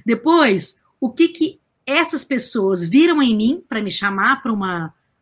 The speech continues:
uma entrevista de, de negócio? E depois, o que que eu vi nelas? O que que essas empresas dizem? O que elas fazem?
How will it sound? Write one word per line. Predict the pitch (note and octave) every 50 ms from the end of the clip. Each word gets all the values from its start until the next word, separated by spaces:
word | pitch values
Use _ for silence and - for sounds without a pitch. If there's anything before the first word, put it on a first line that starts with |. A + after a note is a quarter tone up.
| _ -
uma | G#3 G3
entrevista | G3 F#3+ G3 F#3 F#3 F3 F#3 F3+ - - F3
de, | E3 D#3+ F3 F#3 F3+ E3+ D3+ D3+ - - _ -
de | - D#3+ F#3+
negócio? | F#3+ F3 F3 E3+ E3+ F3 G3+ B3 C4 - -
E | D4
depois, | D4 C#4+ - - D4+ D4+ D4 - - -
o | D#4
que | - - F4 F4
que | F4 - E4+
eu | F4 G4 F#4+
vi | D#4+ C#4+ D#4+ F4+
nelas? | F#4 E4+ C4+ G#3+ F3+ E3 D3+ - - - - - - _ _ _ _ _ _ _ _ _ _ _ _ _ _ _ _ _ _ _ _ _ _ _ _ _ _ _ -
O | C4 A#3+ -
que | - - E4 F#4 F4+
que | F4+ - C#4+
essas | B3 B3 A3+ - - - G#3+ F3 - - - - _ _ _ _ _ _ _ _ _ -
empresas | A#3 A3+ A3 A3+ A3 G3+ G3 F#3+ E3+ G3 F#3+ F3+ E3 C#3+
dizem? | D#3 F#3+ G3 G3 F#3+ F3 G3+ C4 D4+ F#4 G4+ _ _ _ _ _ D#4 _ _ _ _ _ _ _ -
O | C#4 C4+ C4
que | - C#4+ C4+
elas | A3 F#3+ F3+ F#3 F3 F3 -
fazem? | - - - A3+ G3 F3+ F3 F3+ F3+ F#3 G#3+ C#4 D#4 F#4+ A#4